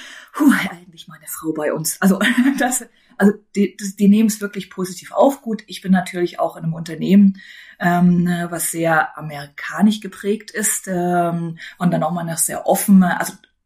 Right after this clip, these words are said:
offener, vielleicht, äh, ein bisschen offener, ähm, für verschiedene, die für Diversi-, äh, Diversität, <laughs> wie sagt man denn? <laughs> Ja, das, äh, für das, äh, breite Spektrum. Ähm, äh,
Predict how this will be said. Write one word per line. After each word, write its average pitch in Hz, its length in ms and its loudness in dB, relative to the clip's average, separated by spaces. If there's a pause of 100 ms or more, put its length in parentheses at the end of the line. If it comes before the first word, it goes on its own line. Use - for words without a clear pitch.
offener, 190 640 2
vielleicht, 156 220 -4
äh, 160 240 -2
ein 156 160 -8
bisschen - 240 -8
offener, 175 540 0 (500)
ähm, 165 440 2
für 160 460 -6
verschiedene, 165 600 -6
die 165 140 -4
für 165 180 -8
Diversi-, 180 540 -2 (200)
äh, 160 360 -4 (540)
Diversität, 196 720 2 (120)
<laughs> - 120 -10
wie 202 60 -4
sagt 190 220 -2
man 196 120 4
denn? 185 160 2
<laughs> 208 100 2
Ja, - 260 -4
das, - 240 -8 (520)
äh, 185 360 4 (200)
für 196 100 -2
das, 180 200 -4
äh, 170 260 0
breite 170 300 -4
Spektrum. 269 680 -2 (520)
Ähm, 175 520 4
äh, 170 340 -2